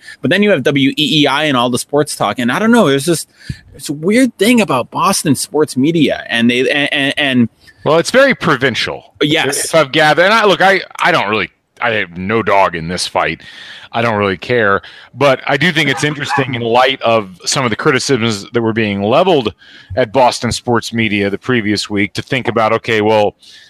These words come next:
Speaker 2: how does, you know, like,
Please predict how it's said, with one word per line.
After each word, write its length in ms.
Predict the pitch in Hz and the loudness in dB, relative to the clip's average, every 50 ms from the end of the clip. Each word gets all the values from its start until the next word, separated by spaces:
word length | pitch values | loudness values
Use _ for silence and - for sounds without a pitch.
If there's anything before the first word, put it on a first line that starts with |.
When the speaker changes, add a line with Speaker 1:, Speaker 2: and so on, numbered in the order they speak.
| _ _ _ _ _ | _ _ _ _ _
Speaker 2:
how 320 | - - 180 190 202 214 | -4 0 4 4 4 4
does, 540 | 202 170 175 160 147 131 127 - - - - - _ _ _ _ _ _ _ _ _ _ _ _ | 4 4 2 2 2 2 0 0 -2 -2 -4 -8 _ _ _ _ _ _ _ _ _ _ _ _
you 80 | - 143 | -2 2
know, 320 | 135 120 113 110 110 104 - _ | 2 4 4 2 2 -2 -4 _
like, 280 | - 135 127 - _ _ | -4 -4 -4 -4 _ _